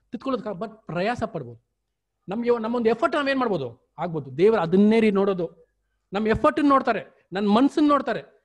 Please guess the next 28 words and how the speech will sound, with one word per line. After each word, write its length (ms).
ಆ 40
ತಪ್ಪನ್ನ 480
ತಿದ್ಕೊಳ್ಳುವ 540
ಒಂದು 280
ಮನ್ಸು 300
ನನಗೆ 260
ಇದೆಯಾ? 300
ತಪ್ಪನ್ನ 320
ತಿದ್ಕೊಳ್ಳೋ 360
ಮನ್ಸು 260
ಇದೆ 180
ಅಂತ 160
ಹೇಳಿದ್ರೆ 240
ಏನ್ 180
ಅರ್ಥ 160
ಗೊತ್ತಾ? 300
ತಪ್ಪಿಗೆ 400
ವಿರೋಧವಾಗಿ 600
ನಾನು 120
ಏನ್ 120
ಮಾಡ್ತಾ 200
ಇದ್ದೀನಿ? 300
ನಾನು 200
ಫೈಟ್ 440
ಮಾಡ್ತಾ 240
ಇದ್ದೀನಿ 220
ಅಂತ 140
ಅರ್ಥ. 200